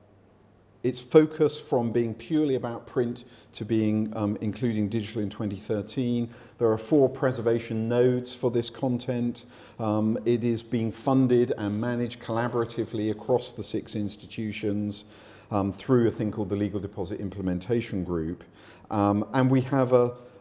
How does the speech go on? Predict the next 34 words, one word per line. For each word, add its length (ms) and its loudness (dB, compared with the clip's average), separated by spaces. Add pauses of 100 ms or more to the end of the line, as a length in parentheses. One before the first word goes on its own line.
a, 120 0 (280)
a 60 -4
series 400 4
of 80 -10
subgroups 600 -2
that 140 -2
are 80 4
looking 440 0
at, 340 -2 (300)
um, 460 -2 (180)
you 80 -6
know, 120 0 (200)
content 400 -2
acquisition 720 -2
issues, 680 -2
uh, 160 0
very 280 -4
technical 500 0
issues, 320 0
metadata 640 -2
security, 880 -6 (300)
and 160 -4
some 220 0
of 60 -4
the 60 -4
specialized, 800 -4 (120)
uh, 180 -4
formats 680 -4
as 140 -8
well, 200 2
as 120 -4
we're 140 -2
moving 380 -4
into 480 -6